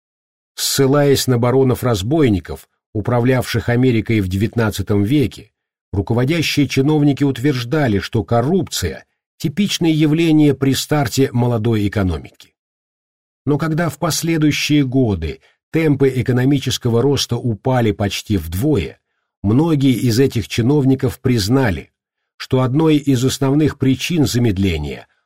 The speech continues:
был ненормально высокий уровень коррупции и имущественного неравенства.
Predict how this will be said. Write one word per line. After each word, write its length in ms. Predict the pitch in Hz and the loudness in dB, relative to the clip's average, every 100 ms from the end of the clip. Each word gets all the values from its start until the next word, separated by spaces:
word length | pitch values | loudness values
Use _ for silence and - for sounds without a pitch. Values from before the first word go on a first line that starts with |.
| _ | _
был 340 | 117 127 175 160 | -6 -2 0 2
ненормально 640 | 151 147 143 156 156 147 | 4 4 2 2 2 2
высокий 600 | 135 135 - 156 131 127 - | 2 0 0 0 2 0 2
уровень 440 | 147 135 123 117 | 2 4 2 0
коррупции 840 | 104 113 104 160 - - 160 147 - _ - | 0 0 0 -2 -4 -2 0 0 -4 _ -2
и 300 | 131 147 151 | 0 2 2
имущественного 1000 | 139 117 104 - 123 - 123 120 120 - | 4 2 0 -2 -4 -2 0 0 -2 -2
неравенства. 880 | 123 123 110 92 71 64 - - - | 0 0 0 -2 -4 -12 -16 -18 -20